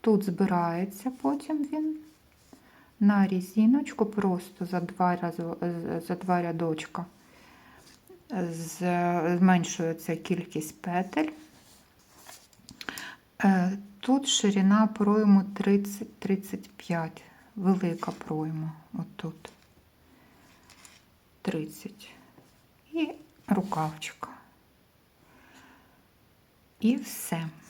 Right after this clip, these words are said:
Таку модельку краще, е, для дівчат ікс ель, ікс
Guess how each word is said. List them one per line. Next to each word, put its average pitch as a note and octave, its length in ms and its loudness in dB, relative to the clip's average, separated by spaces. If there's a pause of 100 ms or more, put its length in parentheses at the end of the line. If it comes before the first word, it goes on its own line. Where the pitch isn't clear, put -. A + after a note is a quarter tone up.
(2500)
Таку D#4+ 360 2
модельку A#3+ 720 8 (2000)
краще, A3+ 680 4 (720)
е, F#3 460 4 (400)
для F#3+ 720 4
дівчат F#3 680 2
ікс A#3 340 -2 (100)
ель, F3+ 400 -2 (2000)
ікс - 280 -2